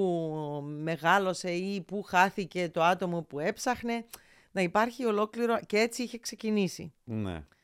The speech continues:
Speaker 2: Νομίζω δεν σου τέριαζε όμως ως
Speaker 1: Ε,
Speaker 2: concept.
Speaker 1: για, για, για μία εκπομπή, για, χαίρομαι που έγινε αυτή η εκπομπή,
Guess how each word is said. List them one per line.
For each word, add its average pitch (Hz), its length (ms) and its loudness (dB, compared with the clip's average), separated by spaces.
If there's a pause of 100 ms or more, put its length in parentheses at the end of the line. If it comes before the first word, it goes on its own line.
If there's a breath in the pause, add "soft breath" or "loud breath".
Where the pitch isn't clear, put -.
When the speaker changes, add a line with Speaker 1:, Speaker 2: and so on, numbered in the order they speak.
(1400 loud breath)
Speaker 2:
Νομίζω 165 240 -4
δεν 185 100 0
σου - 160 -6
τέριαζε 82 460 -2
όμως 67 300 -12
ως - 160 -20
Speaker 1:
Ε, 160 440 -2
Speaker 2:
concept. - 300 -16
Speaker 1:
για, 170 280 -2 (140)
για, 180 520 0
για 175 260 0
μία 233 280 2
εκπομπή, 202 460 -4
για, 151 280 -8 (460)
χαίρομαι 233 460 4
που 139 120 -2
έγινε 143 360 -4
αυτή - 180 -12
η 147 40 -4
εκπομπή, 156 600 -10